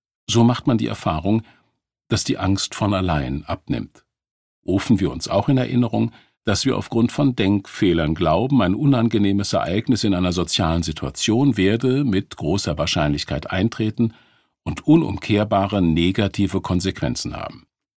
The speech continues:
Eine sehr wirksame Strategie zur Bekämpfung der sozialen Angst besteht darin, in der Realität mit Konfrontationsübungen zu experimentieren,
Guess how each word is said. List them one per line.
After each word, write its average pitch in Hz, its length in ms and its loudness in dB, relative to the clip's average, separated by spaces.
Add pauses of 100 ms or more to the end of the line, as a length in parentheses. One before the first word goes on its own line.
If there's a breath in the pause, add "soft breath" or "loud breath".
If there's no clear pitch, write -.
(1000)
Eine 110 140 4
sehr 95 260 2
wirksame 117 480 2
Strategie 78 640 -4
zur 104 200 -2
Bekämpfung 113 520 0
der 110 100 0
sozialen 98 560 -2
Angst 92 380 -2
besteht 95 340 -2
darin, 76 420 -2 (680)
in 117 140 2
der 123 180 4
Realität 107 840 0
mit 131 200 0
Konfrontationsübungen 120 1500 0
zu - 140 -2
experimentieren, 87 1160 -2